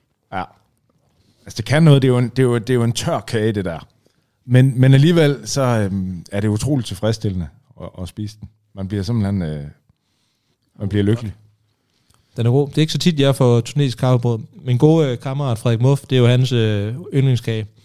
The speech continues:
Speaker 1: Ja.
Speaker 2: Og den skal være fra... Er det også fra Harlev?
Speaker 1: Ja, han er glad for den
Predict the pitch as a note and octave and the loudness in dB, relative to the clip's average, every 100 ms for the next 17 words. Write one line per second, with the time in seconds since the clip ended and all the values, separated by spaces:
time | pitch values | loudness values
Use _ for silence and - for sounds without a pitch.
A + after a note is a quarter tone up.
0 | _ - E2 - - - A2+ B2 - C3 | _ -12 -12 -12 -16 -6 -2 0 2 2
1 | A#2 A2 A#2+ G#2+ G#2 G#2+ - - C#3+ C#3 | 2 0 -2 -2 -2 -6 -10 -8 -2 0
2 | C3 C3+ C3+ C#3 B2+ C3 - E2 F#2+ F#2+ | 0 0 2 2 0 -2 -12 -6 -2 0
3 | G#2 A#2+ G#2 F#2+ F#2 | 2 2 0 -4 -6